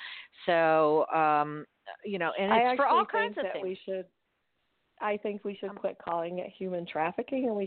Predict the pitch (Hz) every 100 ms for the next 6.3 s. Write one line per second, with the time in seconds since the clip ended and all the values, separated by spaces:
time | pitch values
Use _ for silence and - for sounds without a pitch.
0 | - 190 - 165 165 - 156 151 156 160
1 | - 151 143 160 165 202 466 _ _ _
2 | _ _ - 190 196 190 175 180 226 214
3 | 262 269 175 180 180 214 208 175 170 165
4 | 160 175 240 _ - 180 - 180 175 220
5 | 220 220 165 226 170 - 190 196 180 180
6 | 180 180 170